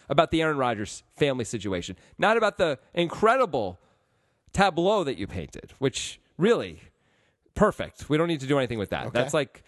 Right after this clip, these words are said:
Speaker 1: solved in some ways. But maybe if we took it back a notch
Speaker 2: Why?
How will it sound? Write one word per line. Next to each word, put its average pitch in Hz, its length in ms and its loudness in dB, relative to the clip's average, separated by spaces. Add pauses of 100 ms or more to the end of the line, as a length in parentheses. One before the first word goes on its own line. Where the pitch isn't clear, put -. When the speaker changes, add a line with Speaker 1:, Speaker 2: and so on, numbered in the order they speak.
Speaker 1:
solved 175 460 0
in 147 80 -6
some 143 180 0
ways. 151 180 -2 (280)
But 240 100 2
maybe 359 220 2
if 330 100 0
we 302 80 0
took 254 240 0
it 170 200 -4
back 170 440 0
a 160 60 2
notch 113 800 -4
Speaker 2:
Why? 123 400 0